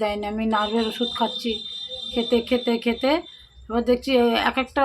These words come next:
ডাক্তারের ওষুধ আমি প্রায় ছ মাস খাচ্ছি একই রকম। এবার দশটা বারোটা করে ওষুধ দিত বন্ধুরা, তাই খেতাম যদি ব্যথাটা কমে। তা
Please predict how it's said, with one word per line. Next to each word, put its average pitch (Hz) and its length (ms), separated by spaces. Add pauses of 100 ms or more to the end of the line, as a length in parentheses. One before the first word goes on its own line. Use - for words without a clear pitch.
(200)
ডাক্তারের 262 440
ওষুধ 269 220
আমি 262 140
প্রায় 262 220
ছ - 40 (200)
মাস 247 140 (100)
খাচ্ছি 202 320 (160)
একই 254 240
রকম। 233 180 (100)
এবার 233 200 (680)
দশটা 254 280 (120)
বারোটা 247 400
করে 277 200
ওষুধ 233 280
দিত 233 140 (120)
বন্ধুরা, 202 320 (160)
তাই 370 180 (100)
খেতাম 208 320 (160)
যদি 262 200
ব্যথাটা 269 400
কমে। 254 240 (480)
তা - 80